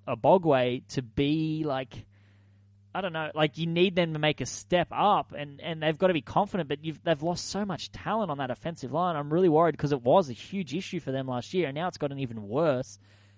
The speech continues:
Their failure to address it has me a little bit concerned when I, when I look at their draft classes, but it is hard to not get excited about John Ross, A J Green, and Joe Mixon on the field at the same time together, and likewise with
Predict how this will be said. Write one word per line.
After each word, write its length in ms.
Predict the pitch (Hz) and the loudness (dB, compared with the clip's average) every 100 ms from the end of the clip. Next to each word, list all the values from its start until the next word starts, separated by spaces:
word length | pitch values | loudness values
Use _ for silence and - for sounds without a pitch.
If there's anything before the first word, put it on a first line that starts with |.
| _ - | _ -6
Their 100 | 143 | -6
failure 500 | - 151 170 175 165 | -4 0 2 2 0
to 180 | - 147 | -2 -4
address 340 | 120 147 147 | -2 -2 -2
it 80 | 147 | -4
has 200 | - 139 | -6 -6
me 140 | 139 127 | -4 -2
a 80 | |
little 320 | 127 135 139 131 | 0 2 4 4
bit 220 | 131 - | 2 0
concerned 600 | 127 - 131 127 123 123 | -12 -4 -2 -2 -4 -4
when 160 | 123 | -4
I, 120 | 120 117 | -4 -4
when 160 | 127 120 | -4 -2
I 40 | |
look 220 | 120 127 | 0 0
at 80 | 156 | -2
their 140 | 123 113 | -4 -2
draft 340 | 123 123 120 | 0 0 0
classes, 480 | 123 120 113 123 - - - - | -2 -4 -4 -10 -12 -20 -20 -2
but 100 | 143 | 0
it 100 | 147 | 2
is 140 | 147 | 0
hard 320 | - 139 139 135 | 0 4 4 4
to 80 | 135 | -4
not 220 | 127 117 | -4 -4
get 160 | 131 | -6
excited 460 | 120 - 139 170 156 | -8 0 4 4 4
about 260 | 131 123 - - _ - - _ | 2 0 -2 -20 _ -20 -20 _
John 240 | - 135 120 | 2 2 4
Ross, 380 | 127 143 - - | 6 6 4 -4
A 160 | 120 | -2
J 200 | 131 127 | 2 0
Green, 500 | 120 139 156 156 147 | 0 0 0 0 -2
and 160 | 139 131 | -4 2
Joe 160 | 135 127 | 2 4
Mixon 380 | 165 240 202 | 2 0 0
on 100 | 156 | 0
the 60 | 139 | -2
field 280 | - 139 135 | 2 2 4
at 80 | 127 | 0
the 60 | |
same 240 | 143 143 110 | -6 -8 -8
time 380 | - 175 226 | -8 -4 -4
together, 320 | 180 127 123 127 | -4 -4 -2 -2
and 200 | 135 139 | -4 2
likewise 600 | 143 151 139 131 131 127 | 2 2 2 2 0 -2
with 180 | 131 | -4